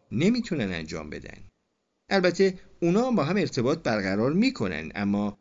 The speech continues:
شما هیچ وقت یه شامپانزه رو نمی‌بینید که برای ارائهٔ مطالبی دربارهٔ موزها یا فیلها یا هر موضوع دیگه‌ای توی کنفرانس شامپانزه‌ای به دوردست‌ها سفر کنه. البته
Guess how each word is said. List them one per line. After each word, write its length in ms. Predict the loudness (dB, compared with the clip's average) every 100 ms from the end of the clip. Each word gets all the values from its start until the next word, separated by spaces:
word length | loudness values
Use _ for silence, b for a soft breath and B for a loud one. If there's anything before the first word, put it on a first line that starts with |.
| _
شما 260 | -4 0 0
هیچ 280 | 0 0 2
وقت 220 | 0 4
یه 120 | 2
شامپانزه 540 | 4 0 0 0 2 2
رو 100 | 4
نمی‌بینید 580 | 2 4 2 0 -4
که 160 | -2 0
برای 520 | 2 2 4 2 2
ارائهٔ 300 | 2 4 4
مطالبی 560 | 2 0 0 2 2 2
دربارهٔ 480 | 2 4 4 4 2
موزها 760 | 4 4 2 0 0 2 0 -8 _
یا 240 | 2 4 4
فیلها 640 | 0 0 2 0 2 2
یا 220 | 2 2 2
هر 240 | 0 0
موضوع 380 | 2 2 2 2
دیگه‌ای 560 | 0 2 4 6 4 0 _
توی 220 | 0 2 4
کنفرانس 520 | 2 0 0 0 0
شامپانزه‌ای 840 | 0 0 0 0 2 2 2 0 -6 _
به 80 | -2
دوردست‌ها 640 | 0 -2 -2 -4 -2 -2
سفر 360 | -2 -2 -6 -8
کنه. 340 | -8 -12 -12 -18 -20 _ _ _ _ _
البته 460 | 0 2 4 2